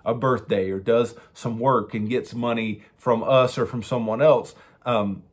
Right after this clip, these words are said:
we wanna teach him how to take a percentage of that and put it into this investment account and watch this investment account grow for him. Um, that way he can feel like, "Hey, I've got skin in the game," right? I, I've got this,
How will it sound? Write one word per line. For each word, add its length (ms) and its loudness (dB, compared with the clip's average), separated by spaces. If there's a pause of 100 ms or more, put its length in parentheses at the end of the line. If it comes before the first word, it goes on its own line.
(140)
we 160 0
wanna 220 4
teach 280 -4
him 120 -2
how 180 -2
to 80 0
take 220 -2
a 40 -6
percentage 420 -6
of 80 -4
that 240 0
and 160 -8
put 240 -2
it 200 -2 (240)
into 260 -2
this 200 -6
investment 480 0
account 300 -4
and 100 -4
watch 360 4
this 180 -2
investment 500 -2
account 380 -8 (340)
grow 400 2
for 380 -2
him. 420 -4 (240)
Um, 560 0 (280)
that 300 4
way 140 2
he 260 -8
can 200 -2
feel 380 -2
like, 300 0
"Hey, 180 -6
I've 140 -6
got 180 -4
skin 320 -4
in 100 -4
the 60 -6
game," 360 -8 (280)
right? 320 2
I, 320 0
I've 140 0
got 300 2
this, 320 -2